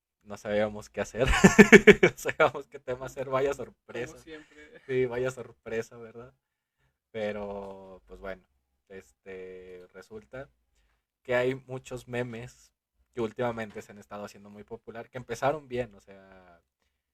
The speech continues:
Speaker 1: tenían una buena intención, empezaron muy bien de que red flags si tu pareja hace esto, si no te deja hacer lo otro, cosas así.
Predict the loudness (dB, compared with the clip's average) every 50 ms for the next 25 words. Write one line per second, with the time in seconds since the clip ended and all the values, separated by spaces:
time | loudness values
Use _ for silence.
0 | _ _ -4 -4 -4 -4 -4 -12 -12 -14 -14 -16 -16 -10 -8 -8 -6 -4 -6 -6
1 | -6 -12 -18 -16 -18 -18 -18 -20 -20 -20 -20 _ _ _ _ -20 -20 -20 -20 -20
2 | -20 -20 -20 -20 -20 -18 -18 -18 -18 -14 -16 -16 -16 -14 -20 -20 _ _ -18 -16
3 | -14 -14 -16 -16 -10 -8 -6 -6 -8 -10 _ -8 -8 -6 -6 -8 -10 -12 -18 -20
4 | -20 -20 -20 _ _ -20 _ _ -20 -20 -20 -20 -20 _ _ -20 -20 -20 -20 -20
5 | _ _ -20 -20 -20 -20 _ _ _ _ _ _ _ _ _ -20 -20 _ -20 -18
6 | -18 -18 -20 _ -20 -20 -20 -20 -20 -20 -20 -18 -20 -20 -20 -20 _ _ _ -20
7 | _ _ _ -20 _ _ _ -20 -20 _ -20 -20